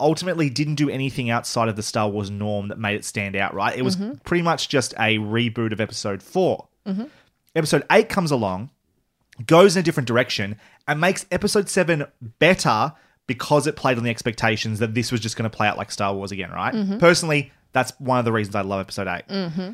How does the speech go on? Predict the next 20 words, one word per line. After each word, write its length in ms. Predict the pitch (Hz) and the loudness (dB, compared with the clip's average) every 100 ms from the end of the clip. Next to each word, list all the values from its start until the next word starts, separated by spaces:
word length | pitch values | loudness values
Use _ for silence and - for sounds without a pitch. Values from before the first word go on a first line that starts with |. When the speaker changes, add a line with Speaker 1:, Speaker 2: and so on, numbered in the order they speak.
| - | 0
Speaker 1:
Apa-, 340 | 139 - 151 - - | 0 2 -2 -2 2
also, 340 | 165 156 160 | 4 4 2
episode 300 | 147 - 120 | 2 2 4
eight 300 | 107 110 - _ | 4 2 -2 _
is 120 | 123 110 | -6 -4
the 80 | |
best 320 | - 143 143 127 | 2 2 2 0
looking, 460 | 123 123 110 110 - _ | -2 -2 -2 -4 -10 _
best 240 | 127 123 - | 0 0 0
directed 460 | 110 101 - 98 | -2 -2 -4 -6
Star 200 | - 101 | -2 -2
Wars 220 | 98 98 | -2 -4
film, 380 | - 95 90 95 - _ _ _ _ _ _ _ _ _ _ _ _ - | -6 -6 -6 -12 -20 _ _ _ _ _ _ _ _ _ _ _ _ -6
possibly 440 | - 117 120 110 | -4 -2 -2 -2
of 100 | 101 | -2
all 120 | 87 85 | -6 -12
of 120 | - | -14
them, 180 | - - _ - | -20 -20 _ 0
overall. 540 | 127 101 95 80 - _ _ _ _ _ _ _ _ _ _ _ _ _ | 2 2 -2 -6 -12 _ _ _ _ _ _ _ _ _ _ _ _ _
Yes, 460 | 110 107 - - | -4 -4 -2 -8